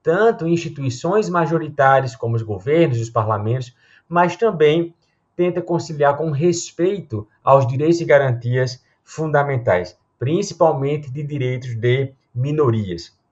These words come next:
É nesse sentido que a gente tem que analisar o papel desempenhado pela separação de poderes nas democracias.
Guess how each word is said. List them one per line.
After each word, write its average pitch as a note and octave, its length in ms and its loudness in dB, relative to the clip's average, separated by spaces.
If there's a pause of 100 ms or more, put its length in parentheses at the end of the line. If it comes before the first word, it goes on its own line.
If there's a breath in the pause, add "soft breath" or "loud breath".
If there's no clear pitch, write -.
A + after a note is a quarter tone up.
(880)
É C#3+ 140 0
nesse G#3 300 0
sentido E3+ 480 -4
que E3 100 2
a D#3 40 4
gente D3+ 220 -2
tem D#3 200 -4
que D#3 140 -4
analisar B2+ 800 0
o E3 100 -4
papel E3+ 460 4
desempenhado B2+ 920 2 (320 soft breath)
pela D#3 240 4
separação B2+ 580 2
de A#2 80 2
poderes A2+ 460 0
nas A#2+ 220 2
democracias. G#2+ 920 -2